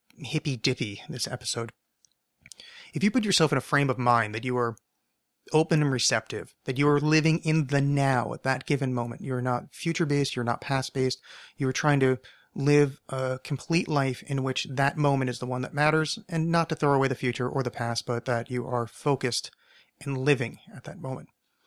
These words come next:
If you are, you will find yourself finding more synchronicity because you're more aware of your surroundings. You're not daydreaming about Renaissance festivals. You are there now looking down. You might go,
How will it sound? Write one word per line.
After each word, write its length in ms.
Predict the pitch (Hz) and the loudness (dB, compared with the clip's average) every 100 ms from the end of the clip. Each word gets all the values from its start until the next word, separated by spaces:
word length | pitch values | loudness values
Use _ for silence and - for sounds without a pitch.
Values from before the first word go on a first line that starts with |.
| - _ - _ | -20 _ -20 _
If 140 | 165 190 | -2 0
you 160 | 202 | 0
are, 280 | 196 185 139 | 4 4 4
you 160 | 131 147 | 0 -4
will 80 | |
find 280 | 139 196 202 | -2 0 0
yourself 340 | 147 127 131 - | 0 -2 -4 -4
finding 200 | 151 143 | -4 -2
more 160 | 143 139 | 0 -2
synchronicity 600 | - 139 139 135 151 147 | -2 -4 -2 -2 -2 -4
because 240 | 127 156 | -4 -4
you're 80 | 151 | -2
more 220 | 151 156 | 0 0
aware 540 | 151 135 131 143 165 147 | -2 -6 0 0 2 0
of 80 | 131 | -2
your 80 | 120 | -4
surroundings. 600 | - - - - 180 147 | -6 -6 -10 -12 -8 -2
You're 140 | 139 | 2
not 400 | 143 143 143 123 | 4 4 2 2
daydreaming 520 | 143 147 135 135 135 | 2 2 2 0 2
about 200 | 131 - | 0 0
Renaissance 440 | 151 143 - - - | 0 2 -2 -4 -10
festivals. 520 | - - - - - _ - _ - | -8 -10 -10 -16 -16 _ -20 _ -2
You 160 | 127 | 4
are 240 | 127 123 120 | 6 4 2
there 460 | 131 120 127 131 - | 0 2 4 2 0
now 420 | 135 131 131 127 | 0 2 2 -2
looking 320 | 127 - 123 | -8 -8 -4
down. 340 | 135 151 156 156 _ _ _ - | 0 2 2 -2 _ _ _ -2
You 80 | |
might 160 | 139 | 0
go, 100 | 131 | 2